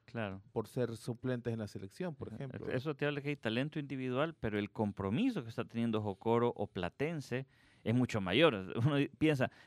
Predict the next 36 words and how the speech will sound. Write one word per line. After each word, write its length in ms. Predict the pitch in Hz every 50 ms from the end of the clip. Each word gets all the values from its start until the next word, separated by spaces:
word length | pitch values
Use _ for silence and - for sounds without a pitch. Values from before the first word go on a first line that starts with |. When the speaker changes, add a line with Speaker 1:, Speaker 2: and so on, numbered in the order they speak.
| - -
Speaker 1:
¿qué 100 | - 131
pasaría 360 | - 143 135 151 151 156 156
si 100 | 139 156
el 80 | 135 127
Santa 280 | - 135 120 107 113
Tecla 240 | 107 143 135 147 127
tuviera 320 | - - 117 120 131 131 135
el 80 | 135 -
compromiso 680 | - 127 117 113 - - 113 113 131 139 131 - 135 120
y 40 | 110
el 120 | 107 101
temple 400 | - - 131 135 131 - 123 113 101
de 100 | 98 92
Jocoro 420 | - 101 - - 135 135 120 107
o 40 | -
Platense? 560 | - 92 90 - - 135 135 123 110 - 90
Sería 280 | 85 90 87 90 92 90
otra, 240 | 85 - - 62 - -
otra 200 | 69 - - -
historia. 380 | - - - - - - - _ _ _ _
Speaker 2:
Claro. 340 | - 110 113 110 98 95 - - _ - - - _ _ _ _
Bueno, 260 | 135 147 156 156 170 -
y 140 | 160 156 151
luego 260 | 147 156 156 165 180 185
no-, 160 | 180 180 -
nos 120 | 147 147 139
pasamos 360 | 151 143 - 160 151 156 160
a 40 | 160
la 140 | 160 151 139
parte 280 | 156 151 151 - 156
de 120 | 151 147 143
arriba 420 | 131 127 131 147 156 160 160 160
de 60 | 156
la 120 | 156 165 165
tabla. 440 | - 180 165 139 131 143 170 175 - _ _ -
Este, 920 | 113 113 107 - - - _ - 110 107 104 101 101 98 95 92 95 95